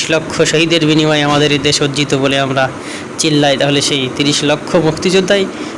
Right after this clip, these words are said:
তো হতে পারত। শহীদরাই মুক্তি, প্রকৃত মুক্তিযোদ্ধা। অন্যরা যারা জীবিত ছিল তারা কখনোই মুক্তিযোদ্ধা হতে পারে না। আর একটা দল হতে পারে যারা যুদ্ধ করতে গিয়ে বিভিন্নভাবে বিকলাঙ্গ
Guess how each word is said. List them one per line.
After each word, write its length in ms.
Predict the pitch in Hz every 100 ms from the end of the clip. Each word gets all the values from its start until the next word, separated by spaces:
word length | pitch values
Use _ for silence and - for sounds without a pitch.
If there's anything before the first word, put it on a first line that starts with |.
| -
তো 60 | 175
হতে 160 | 160 156 143
পারত। 240 | 131 - - - - - - - - - -
শহীদরাই 460 | - 190 190 208 180
মুক্তি, 200 | 160 - 151 -
প্রকৃত 260 | 143 151 143 143
মুক্তিযোদ্ধা। 540 | - 147 135 131 127 - - - - - -
অন্যরা 280 | 156 151 151 143
যারা 140 | 143 131
জীবিত 220 | 165 175 156
ছিল 120 | 160 143
তারা 140 | 139 135 131
কখনোই 280 | 131 143 135
মুক্তিযোদ্ধা 420 | - 151 143 131 156
হতে 140 | 185 156
পারে 140 | 131 110
না। 60 | - - - - - - - 170
আর 60 | 196
একটা 160 | 156 175
দল 100 | 170 151
হতে 120 | 151 151
পারে 140 | 180 190
যারা 160 | 151 139 127 - - - - 135
যুদ্ধ 180 | 180 175 143
করতে 200 | 156 147
গিয়ে 240 | 131 151 190 180 - - - -
বিভিন্নভাবে 1160 | 143 147 139 139 135 - - - - 143 143 143 139
বিকলাঙ্গ 440 | - 135 127 123